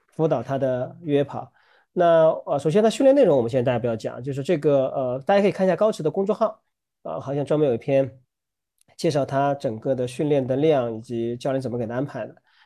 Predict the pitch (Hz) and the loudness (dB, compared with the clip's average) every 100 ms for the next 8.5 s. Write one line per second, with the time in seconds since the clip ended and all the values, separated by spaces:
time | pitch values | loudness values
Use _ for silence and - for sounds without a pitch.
0 | _ 185 220 170 160 180 175 190 185 160 | _ 2 4 4 2 0 2 4 4 4
1 | 107 90 - 175 147 117 117 117 113 151 | 2 -4 -2 2 2 2 -4 -8 -2 0
2 | 147 127 117 175 180 156 160 151 139 135 | 0 -2 -4 0 2 2 2 0 -4 -4
3 | 110 107 131 120 - _ _ _ - 156 | -6 -2 -2 -2 -6 _ _ _ -4 -2
4 | 147 190 185 123 117 139 123 104 101 113 | 0 2 2 2 -2 -6 -6 -6 -4 -4
5 | 127 120 110 117 104 - - 214 214 - | -2 -2 -6 -10 -12 -8 0 2 2 -4
6 | 101 120 135 104 - - 120 131 120 107 | -8 -2 -2 -2 -8 -4 0 0 -2 -4
7 | 110 143 135 - 101 101 139 113 117 - | -2 0 0 -4 -12 -6 -2 0 -2 -6
8 | - 120 120 120 - | -6 -4 -2 -4 -4